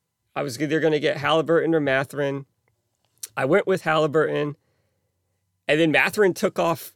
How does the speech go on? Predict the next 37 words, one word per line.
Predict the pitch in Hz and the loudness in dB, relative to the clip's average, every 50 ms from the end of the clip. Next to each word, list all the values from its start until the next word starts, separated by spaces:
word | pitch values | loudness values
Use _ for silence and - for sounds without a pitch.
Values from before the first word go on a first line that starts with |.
| _ - | _ -2
from, | - 190 170 147 143 | 0 0 0 2 0
I | 160 | 0
mean, | 175 170 151 - - | 0 0 0 -2 -2
out | 165 190 185 | -2 -2 -2
of | 165 | -2
the | 135 127 | -4 -6
gates. | 117 117 156 156 156 135 - - - | -2 2 2 4 2 2 0 -4 -6
I | 139 | -6
mean, | 143 131 135 | -4 -4 -4
this | 151 139 - | -6 -6 -4
dude | 165 160 147 127 | -4 -4 -4 -4
was | 127 131 123 110 - | -4 -6 -8 -8 -10
just, | - 143 - 110 - 185 - _ _ _ _ _ _ _ _ - | -14 -14 -14 -14 -18 -20 -20 _ _ _ _ _ _ _ _ 0
and | 165 175 | 2 2
he's | 180 233 240 - | 4 2 2 0
still | - - 208 190 175 | 2 4 4 4 4
been | 135 143 127 120 | 4 0 0 2
balling. | 139 135 123 127 123 123 | 2 2 2 2 0 0
And | 123 120 | -2 -2
I'm | 127 131 151 147 | 0 -2 -2 0
gonna | 156 196 165 131 | 2 0 0 0
talk | - 151 135 - - | -2 -4 -6 -6 -8
about | 135 113 - | -10 -8 -4
Mathurin, | 147 135 151 156 - 147 139 127 | -2 -2 -2 -2 -6 -10 -10 -8
but, | 135 139 - | -8 -8 -8
like, | - 135 139 143 - - _ _ _ _ _ _ _ _ _ _ _ _ _ _ _ _ _ _ _ _ _ _ _ _ _ | -8 -8 -8 -10 -12 -16 _ _ _ _ _ _ _ _ _ _ _ _ _ _ _ _ _ _ _ _ _ _ _ _ _
I | - 151 | -4 -4
picked | 143 - - 220 220 - | 0 2 2 2 2 2
Halliburton, | 185 170 175 165 156 165 147 147 156 156 151 151 - _ _ _ _ _ | 0 2 2 2 2 2 2 2 0 0 0 -2 -6 _ _ _ _ _
and | 139 139 139 135 131 131 - 110 - _ _ _ | -4 -2 -2 -4 -6 -8 -12 -18 -20 _ _ _
I | 135 135 | -8 -4
think | - 185 170 175 | -2 -2 -2 -2
it | 147 139 | -2 -2
wa-, | 147 - | -2 -2
I | - 156 | -2 -2
think | 160 202 196 190 | 0 0 -2 0
Halliburton, | 180 170 170 165 139 165 156 147 151 151 147 139 147 | -2 -2 -2 -2 -2 -2 -4 -4 -4 -8 -10 -12 -16